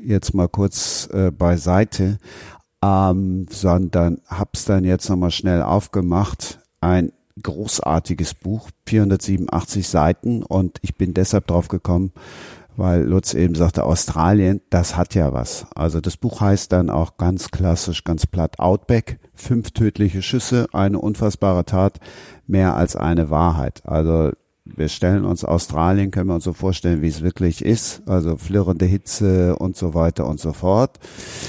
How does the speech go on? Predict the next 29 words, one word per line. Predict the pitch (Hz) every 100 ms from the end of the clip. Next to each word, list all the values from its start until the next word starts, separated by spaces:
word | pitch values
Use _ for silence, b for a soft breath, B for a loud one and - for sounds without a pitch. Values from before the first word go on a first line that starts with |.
| B B -
Ähm, | 98 90 90 87 90 87 - -
in | 95
der | 92 85
Kirche | - 101 104 - 110 92 - _ _ -
ist | 85
es | 90 -
ein | 87
bisschen | 87 - 80
kühl | - 110 117 139 147 _ _ -
und | 85 78
dann | 78 76
kommt | 92 87
der | 85
Pfarrer | - 95 104 90
aus | 95 -
der | 85
Kirche | - 90 - 78
raus | 76 98 120 - - b b b b b b b b -
und | 95 80
bringt | 82 90 104
dann | 104 92
mal | 87 82 -
eben | 78 87 - _
fünf | - 98 90 85 - _ _ 120
Leute | 82 76 - 69 - _ _
um. | 92 71 _ _ _ _ _ _ _ _ _ _ _ _
Keiner | - 104 92 85
weiß, | 80 80 - - -
warum. | 85 80 113 120